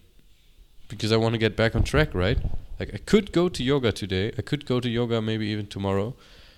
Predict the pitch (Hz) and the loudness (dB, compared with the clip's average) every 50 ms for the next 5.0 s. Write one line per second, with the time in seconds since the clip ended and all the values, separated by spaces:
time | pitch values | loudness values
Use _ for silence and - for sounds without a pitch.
0 | - - - 104 - 120 120 117 120 139 147 - - 135 120 117 123 135 135 - | -6 -2 -2 2 4 4 4 6 4 4 2 2 2 2 4 4 2 2 0 -2
1 | - 120 123 131 127 123 117 - 123 113 113 123 - - 123 107 101 101 - 107 | 0 0 2 2 2 0 -2 -2 -2 -2 -2 -2 -4 -2 -2 -2 -2 -2 0 0
2 | 117 113 107 98 95 87 87 90 98 107 120 135 139 - - - 92 95 95 95 | 2 2 2 0 0 0 0 2 2 2 2 0 -2 -4 -4 -2 0 0 2 2
3 | 101 104 101 113 110 104 - - - - - 104 98 101 98 92 - - 98 98 | 2 0 0 0 -2 -2 -4 -10 -6 -2 0 0 0 0 -2 -2 -2 -2 0 2
4 | 104 110 104 - - 107 110 - - 85 85 - - 87 85 82 - 92 90 90 | 2 2 0 0 0 -2 -2 -2 -2 -6 -4 -4 -4 -6 -6 -6 -8 -10 -10 -10